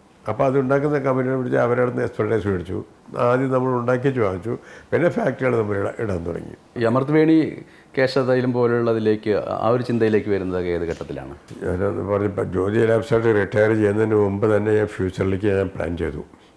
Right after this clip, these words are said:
Speaker 1: ഓക്കെ, അതായത് ജ്യോതിയോട് കം-, കോമ്പീറ്റ് ചെയ്യാത്ത എന്ത് പ്രൊഡക്റ്റ് ഞാൻ മാർക്കറ്റിൽ കൊടുക്കാൻ പറ്റുമെന്ന് എനിക്ക് തോന്നി. കാരണം എല്ലാവർക്കും അങ്ങനെ ചിന്തിക്കാൻ പറ്റില്ല, നമുക്കങ്ങനെ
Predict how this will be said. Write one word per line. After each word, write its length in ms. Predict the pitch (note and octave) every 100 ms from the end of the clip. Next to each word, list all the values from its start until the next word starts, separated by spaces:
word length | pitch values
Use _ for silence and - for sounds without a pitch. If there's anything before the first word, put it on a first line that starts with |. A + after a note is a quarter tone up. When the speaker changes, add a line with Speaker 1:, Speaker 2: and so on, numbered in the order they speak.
| _ _ -
Speaker 1:
ഓക്കെ, 200 | E2+ E2 C#2+ - - - -
അതായത് 340 | F#2+ F#2+ G#2 A2 G2+
ജ്യോതിയോട് 460 | G2 G2+ A2 A2+ B2+ A#2+
കം-, 240 | G2 G2+ - G#2 -
കോമ്പീറ്റ് 480 | G2 G2+ G#2+ A2 A#2
ചെയ്യാത്ത 320 | A#2 G#2 G2+ B2 G2+
എന്ത് 220 | G#2 C3 D3+
പ്രൊഡക്റ്റ് 400 | A2+ G#2 G#2 A#2
ഞാൻ 60 | A2 G#2
മാർക്കറ്റിൽ 340 | G2+ G#2 G#2 G2+
കൊടുക്കാൻ 300 | F#2+ G2+ G2 G2
പറ്റുമെന്ന് 440 | F#2+ G2 G2 F#2 F#2+
എനിക്ക് 180 | F#2+ F2+
തോന്നി. 220 | E2 E2+ - -
കാരണം 220 | G#2+ A2 - - - - - A2+
എല്ലാവർക്കും 360 | A#2+ C3+ C#3+ D3
അങ്ങനെ 160 | C#3+ C#3
ചിന്തിക്കാൻ 260 | A#2 A#2 A2
പറ്റില്ല, 240 | - D#2+ D#2+ - - - - _ _ _ _ _ - F#2+
നമുക്കങ്ങനെ 420 | G#2 C#3 C#3 C3